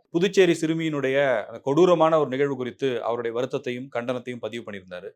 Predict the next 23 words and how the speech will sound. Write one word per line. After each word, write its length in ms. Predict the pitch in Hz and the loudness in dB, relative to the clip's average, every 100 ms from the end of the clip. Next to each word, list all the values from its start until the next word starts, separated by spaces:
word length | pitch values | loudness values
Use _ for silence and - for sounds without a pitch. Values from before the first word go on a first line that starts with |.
| _ | _
இந்த 360 | 143 185 202 190 | -10 4 8 10
விஷயத்துல 540 | 180 233 220 185 190 | 8 4 6 8 8
இன்னொரு 300 | 165 208 214 | 4 6 6
கேள்வி 300 | 190 202 202 | 6 2 4
எழுப்பப்படுது. 520 | 151 147 123 117 131 110 _ | 2 2 -4 -6 -8 -14 _
விஜய் 280 | - 147 208 | -10 4 6
வந்து 560 | 196 180 196 175 139 117 | 6 4 4 4 2 2
வருத்தம் 340 | 139 147 170 | 0 2 2
தெரிவித்தது, 640 | 156 151 143 143 143 151 | 2 2 2 2 2 2
சட்டப்படி 480 | 147 135 127 151 156 | 0 -2 0 2 2
நடவடிக்கைக்கு, 960 | 143 147 160 143 147 143 143 139 123 117 _ _ _ - | 2 2 2 0 -4 -4 -2 0 -2 -6 _ _ _ -6
அ, 180 | 117 117 | -4 -2
ஒரு 260 | 120 117 | -2 -2
வேண்டுகோள் 380 | 127 147 147 135 | 0 2 4 2
விடுத்தது, 320 | 127 127 131 | 2 -2 -2
இதெல்லாமே 360 | 123 127 143 135 | -2 -2 -2 -4
ஃபைன். 280 | 123 117 104 _ _ | -6 -8 -12 _ _
ஆனா 220 | - 131 | -4 -2
இந்த 160 | 156 151 | 0 2
பிரச்சனைக்கு 440 | 151 160 226 220 185 | 2 2 2 2 2
வந்து 180 | 175 | 6
அடிப்படை 460 | 170 165 208 226 202 | 6 6 6 6 6
காரணமே 560 | 175 165 165 147 156 | 8 6 6 0 -2